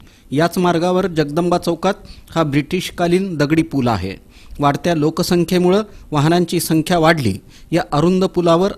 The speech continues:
अपघातांचं प्रमाणही वाढलं. त्याची दखल घेत माजी नगरसेविका रामेश्वरी बिर्रू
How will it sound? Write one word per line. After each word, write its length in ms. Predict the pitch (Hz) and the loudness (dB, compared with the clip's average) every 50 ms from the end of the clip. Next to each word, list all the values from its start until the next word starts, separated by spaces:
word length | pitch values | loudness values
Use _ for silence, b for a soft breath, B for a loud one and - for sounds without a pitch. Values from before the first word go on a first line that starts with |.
| - | -4
अपघातांचं 640 | 143 139 139 143 165 160 - 175 170 160 - 180 185 | -4 -4 0 -2 -2 0 2 2 2 2 2 0 -2
प्रमाणही 540 | - - 156 143 151 165 165 151 123 143 | -2 -2 -2 2 2 4 4 2 2 2
वाढलं. 380 | 135 117 117 113 104 101 101 101 - - - B B B B B B | 0 2 0 -2 -4 -4 -8 -8 -10 -12 -18 B B B B B B
त्याची 300 | 143 151 - - 190 185 | -4 -4 -4 -4 -8 -8
दखल 380 | 160 139 147 143 - 185 180 | -4 -4 -4 -2 -2 -4 -4
घेत 160 | 180 180 139 - - - - b b b b b b - | 0 -2 -2 -2 -4 -10 -20 b b b b b b -2
माजी 240 | 147 147 147 180 | 0 0 2 2
नगरसेविका 680 | 175 170 175 175 175 170 - 190 175 175 160 165 170 170 | 2 2 2 2 0 -2 0 0 2 0 0 0 -2 -2
रामेश्वरी 540 | 160 151 151 165 156 160 - 180 175 175 170 | 0 2 2 2 0 0 -2 -4 -2 -2 -2
बिर्रू 440 | 147 135 147 143 143 165 190 214 | -2 -2 -2 -2 0 0 0 0